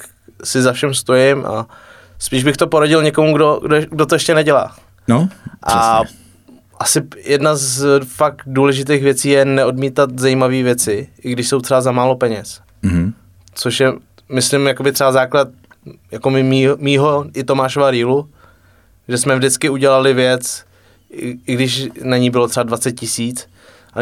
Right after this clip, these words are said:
Speaker 1: ale měli jsme nějaký nápad, nebo jsme měli nějaký drive, tak jsme to prostě š-, udělali.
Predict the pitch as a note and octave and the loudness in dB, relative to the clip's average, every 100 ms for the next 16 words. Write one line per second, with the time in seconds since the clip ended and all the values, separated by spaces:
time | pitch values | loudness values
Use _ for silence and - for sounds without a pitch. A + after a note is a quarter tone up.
0 | - B2+ A#2 B2+ A2+ - A#2+ A2 G#2+ A2 | -2 -2 0 0 0 -2 -4 -4 -2 -2
1 | B2 B2+ B2 A2+ A2+ - A2+ A#2 G#2+ G#2+ | 0 -2 0 -2 0 -2 -4 -2 -2 -4
2 | A#2 A2 A#2 A#2 B2 - _ _ _ - | -4 -2 0 0 -4 -12 _ _ _ -10
3 | A#2 B2+ C3 B2+ - B2 - B2 B2 A#2+ | -4 -2 0 -2 -2 -4 -6 -2 2 2
4 | G2 | 0